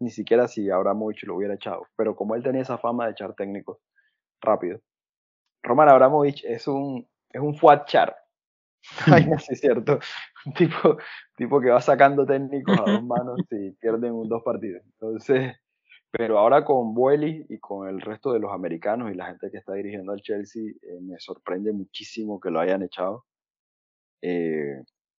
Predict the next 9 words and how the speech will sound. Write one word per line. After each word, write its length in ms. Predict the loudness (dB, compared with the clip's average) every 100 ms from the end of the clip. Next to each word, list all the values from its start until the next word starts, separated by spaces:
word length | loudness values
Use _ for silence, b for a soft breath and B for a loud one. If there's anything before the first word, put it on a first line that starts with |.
| _ _ _
no 260 | -8 -4 0
tengo 380 | 2 4 4 4
referencias 580 | 2 0 -2 2 2
de 100 | 2
Todd 220 | 2 0 2
Boehly 280 | 4 4 2
con 180 | -2
el 120 | -2 -4
fútbol. 540 | -4 -4 -2 -2 -4